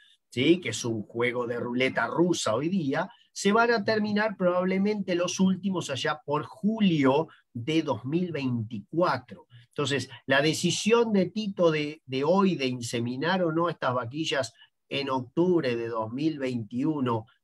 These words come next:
eh, va a repercutir realmente en el bolsillo de él, ¿sí? En julio de dos mil veinticuatro. O sea, para que uno tenga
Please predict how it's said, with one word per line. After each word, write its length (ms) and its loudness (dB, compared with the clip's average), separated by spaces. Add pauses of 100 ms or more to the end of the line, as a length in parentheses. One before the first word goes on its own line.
(240)
eh, 300 -6 (640)
va 320 4
a 100 4
repercutir 920 0
realmente 680 0
en 60 -4
el 220 -4
bolsillo 800 -2
de 260 -2
él, 260 -4 (320)
¿sí? 440 -4 (280)
En 400 -2 (140)
julio 500 -4
de 60 0
dos 180 -2
mil 160 -6
veinticuatro. 800 -2
O 20 -14
sea, 180 0
para 220 -2
que 100 2
uno 220 4
tenga 400 0